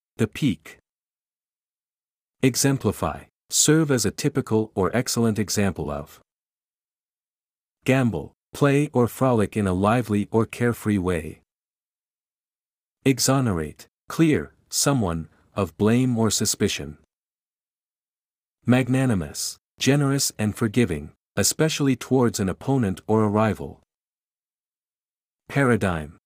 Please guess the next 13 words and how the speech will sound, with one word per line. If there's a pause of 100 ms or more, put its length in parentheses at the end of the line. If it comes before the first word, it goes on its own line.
(140)
a
model
or
pattern, (240)
especially
an
ideal
one. (1700)
Hyperbole, (240)
an
exaggeration
or
overstatement,